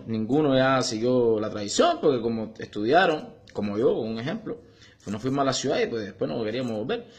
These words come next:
Es decir, que el campo de Cuba, un ca-, los campos de Cuba están en una, en una crisis, eh, digamos, mortal, y que no hay nada que hacer en los campos de Cuba, y están vacíos los campos de Cuba, brother. Yo no sé, esos millonarios que tú dices,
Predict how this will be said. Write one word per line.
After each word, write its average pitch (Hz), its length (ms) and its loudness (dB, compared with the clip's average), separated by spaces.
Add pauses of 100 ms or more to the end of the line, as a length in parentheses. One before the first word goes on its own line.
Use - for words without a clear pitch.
Es 127 120 -6
decir, 147 160 -2
que - 80 2
el 127 140 2
campo 139 520 2
de 123 100 2
Cuba, 151 460 0 (160)
un 113 160 -10
ca-, - 160 -6
los 117 140 -4
campos 147 340 -2
de 127 40 -12
Cuba 151 280 2 (420)
están 127 600 -2
en 107 180 -6
una, 120 420 -2 (240)
en 117 120 -2
una 135 180 2
crisis, 117 760 0 (420)
eh, 101 240 -4
digamos, 123 400 0
mortal, 120 680 2
y 107 160 -6
que 113 120 -2
no 117 80 0
hay 120 100 -2
nada 123 260 -2
que - 60 -8
hacer 110 220 -4
en 107 60 -6
los 104 60 -10
campos 107 280 -8
de 101 40 -12
Cuba, 123 220 -2 (220)
y 107 80 -4
están 110 400 -6
vacíos 101 500 -4
los - 100 -16
campos - 340 -18
de - 40 -18
Cuba, - 240 -16
brother. - 240 -20 (300)
Yo 113 140 -4
no 120 100 -4
sé, 131 600 0
esos 135 220 -2
millonarios 127 420 0
que 107 100 -6
tú 123 100 -6
dices, 147 360 -4